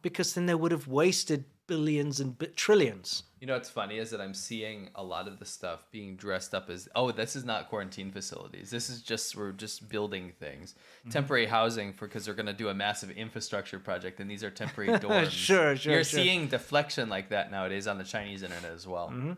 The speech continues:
Speaker 2: Uh, 'cause pe-, they want, they don't want people to freak out, right?
Speaker 1: Yeah, I know. I, and they keep trying to s-, spin a humanitarian thing on this. They, they try to say, like, "Oh, you know, like, um, look at America, and they have no place in their hospitals. Everyone's dying, and the
Speaker 2: Yeah.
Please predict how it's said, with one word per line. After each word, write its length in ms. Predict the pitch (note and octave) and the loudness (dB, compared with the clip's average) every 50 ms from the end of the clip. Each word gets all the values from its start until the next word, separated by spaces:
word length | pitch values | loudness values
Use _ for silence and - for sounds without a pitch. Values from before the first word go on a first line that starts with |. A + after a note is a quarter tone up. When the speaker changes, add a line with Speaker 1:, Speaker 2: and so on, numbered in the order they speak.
| - - _ _ _ _ _ _ _ _ _ _ | -10 -18 _ _ _ _ _ _ _ _ _ _
Speaker 2:
Uh, 160 | - G2 F#2 F2+ | -6 -4 -4 -2
'cause 180 | - C#3+ C3+ | -2 -2 -2
pe-, 140 | C#3 G3 F3+ | 0 0 2
they 120 | D3 D#3 D#3+ | 4 4 6
want, 200 | D3+ D3 C#3 A#2+ | 6 4 2 4
they 40 | C3 | 4
don't 60 | C3 B2 | 4 4
want 120 | A2 G2 | 2 0
people 200 | A2+ A#2 - F#2+ | -4 -8 -8 -10
to 60 | - | -12
freak 240 | - - G2 F#2 - | -8 -8 -8 -4 -4
out, 240 | F2 D2+ - - - - - - _ - - - | -4 -4 -4 -8 -12 -16 -20 -20 _ -18 -14 -14
right? 100 | E2+ - - - - _ _ _ _ _ | -14 -16 -16 -20 -20 _ _ _ _ _
Speaker 1:
Yeah, 200 | - C#3+ C#3+ A#2 - - - - - | 0 2 2 2 0 -8 -14 -12 -6
I 120 | A#2+ C#3+ C#3 | -4 -2 -2
know. 220 | D3 D3 C3+ A2+ A#2 - - | -2 -2 -4 -4 -8 -8 -6
I, 120 | D3+ E3+ E3+ - | -6 -6 -6 -6
and 160 | F#3 F3+ F3+ | -6 -4 -4
they 80 | F3 D#3+ | -4 -4
keep 240 | D#3+ - A#3+ A#3+ - | -4 -4 -4 -2 0
trying 220 | - C4 C4 B3+ | 2 4 4 4
to 80 | C4+ G#3+ | 4 0
s-, 140 | - - - | -2 -4 -10
spin 380 | - - - - - - G3 F#3 | -4 -2 -2 -2 0 0 0 0
a 60 | F#3+ | 0
humanitarian 1300 | - - F#3+ D#3+ D3+ C#3+ D3+ D#3 C#3 - C#3+ C#3+ D3+ D#3+ D#3+ D#3 C#3 C3+ B2 A#2 G#2+ - - C#3 C3 C3 C#3+ - | 0 0 0 2 2 2 2 0 0 2 2 4 6 6 6 6 4 2 0 -2 -6 -10 -10 -10 -10 -10 -10 -12
thing 280 | - - - C3+ B2+ | -8 -4 -2 -2 0
on 100 | A#2+ A#2 A2 | -2 -2 -4
this. 200 | G#2+ G#2 - - | -2 -2 0 0
They, 120 | C3+ C3 | 0 0
they 200 | A#2+ - - C#3+ | -2 0 0 0
try 180 | C#3 - E3+ D#3+ | 2 4 4 4
to 100 | D#3 D3 | 4 4
say, 180 | - E3 D3 | 2 2 4
like, 220 | C#3+ C3+ C3 C3 - - | 4 4 2 2 0 0
"Oh, 240 | F3 F#3+ F#3 F3 | 2 4 4 4
you 140 | E3 D3+ D3+ | 2 2 0
know, 240 | D3+ D#3 D#3+ D#3+ E3 | 2 2 4 4 4
like, 340 | D3+ C#3 C#3 C3+ C#3 - - - - - - - - - - - _ - | 4 4 4 2 0 -4 -12 -16 -18 -18 -20 -20 -20 -20 -20 -20 _ -2
um, 260 | C#3 C3+ C3 C3 B2+ | 0 0 0 0 0
look 220 | C3+ D3 E3+ E3+ F#3 | 2 0 2 4 4
at 80 | E3 | 4
America, 480 | D3+ C#3+ D3 D3+ D#3 D#3 D#3 D3+ - D3+ | 4 6 6 8 8 8 6 4 4 4
and 320 | C#3+ C3 B2+ B2+ B2 B2 A#2 | 4 4 4 2 -2 -4 0
they 220 | B2 C3 C3+ C3 | 2 2 2 2
have 200 | A#2+ C3+ C#3+ C3 | 2 0 -2 0
no 120 | C#3+ D3+ D3 | 0 -2 -2
place 300 | C#3 - D3+ C#3+ C#3 - | 0 0 0 2 2 0
in 60 | C#3 | 0
their 100 | B2+ B2+ | -2 -4
hospitals. 480 | A#2 - C#3+ C#3 - - C#3+ B2+ A#2+ A2+ | -2 -2 -2 -2 -2 -4 -4 -6 -4 -2
Everyone's 400 | C3 B2+ C3 B2+ B2+ A#2+ A#2 G#2+ | -2 -2 0 0 0 0 -2 -4
dying, 440 | - A2 G#2+ B2+ C3 B2+ B2 B2 A#2 | -6 -4 -2 0 0 0 0 -2 -4
and 100 | A2+ A2+ | -4 -6
the 60 | A#2+ | -4
Speaker 2:
Yeah. 80 | A2+ | -2